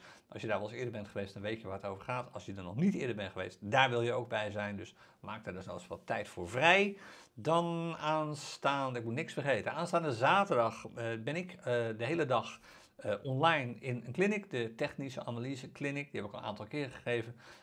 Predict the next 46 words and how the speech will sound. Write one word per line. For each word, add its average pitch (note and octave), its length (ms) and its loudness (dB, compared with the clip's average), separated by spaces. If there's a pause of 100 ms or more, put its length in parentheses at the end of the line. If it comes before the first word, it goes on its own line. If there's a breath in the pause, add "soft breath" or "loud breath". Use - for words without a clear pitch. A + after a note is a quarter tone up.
(100)
Een G2+ 80 -10
hele F3 220 8
leuke C#3+ 220 6
clinic, B2+ 380 -6
eh, A2+ 140 -10 (120)
om A2+ 140 -8
te - 80 -10
geven C3 340 2
en A2 180 -4 (120)
van - 160 -10
wat B2 100 0
ik A#2+ 80 -4
heb G#2 100 0
begrepen C3+ 340 2
ook A2+ 80 -4
een A2+ 60 -2
hele C3 260 0
leuke G#2+ 180 -2
clinic G#2+ 260 -6
om G2+ 100 -6
bij B2+ 200 4
te B2 100 -10
zijn. A#2 320 -6 (300 loud breath)
Eh, A2+ 100 -6 (480)
duurt C#3 280 0
twee F#3 200 4
dagen. E3 420 6
De D3 80 -4
eerste C3 280 -4
is A#2+ 120 -10
aanstaande A2 360 -6
zaterdag, G#2+ 480 -6
de F#2 100 -10
tweede A2 360 -4
is - 200 -12 (300 loud breath)
zaterdag - 460 -4
vijftien G#2 460 -4
juli. F3+ 440 6 (160 loud breath)
Mocht - 200 -8
je G#2+ 80 -4
daarin C3 280 2
geïnteresseerd A2+ 460 -2
zijn, G#2 300 -6
w G2+ 40 -4
w G#2 220 -4 (220)
w G#2 60 -10